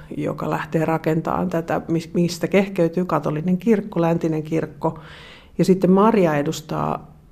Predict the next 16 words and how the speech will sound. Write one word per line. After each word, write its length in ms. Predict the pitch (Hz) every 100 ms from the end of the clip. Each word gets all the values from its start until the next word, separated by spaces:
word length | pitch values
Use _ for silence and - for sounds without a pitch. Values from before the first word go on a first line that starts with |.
| -
edustaakin 840 | - 165 156 - 160 151 151 143 151
vähän 200 | 165 170
toisenlaista 880 | 196 190 185 165 143 143 143 - 147 - -
opillista 560 | 147 151 147 147 156
linjaa, 480 | 151 151 151 151 156
jossa 360 | 156 151 - 147 - - - - -
ytimessä 720 | 190 185 185 151 147 - 143 143 -
on, 460 | - 156 147 139 139 - - - - - -
on 280 | 160 147 147
myötätunto 680 | 226 262 202 - 165 160 160
ja 160 | 156
rakkaus 720 | 156 208 208 - 147 139 -
ja 260 | 151 147 - -
ihmisten 440 | 185 175 - 151
kohtaaminen 920 | 156 160 - 147 139 139 139 143 143 - - - 185 -
kulloinkin 800 | - 180 147 147 151 147 139 143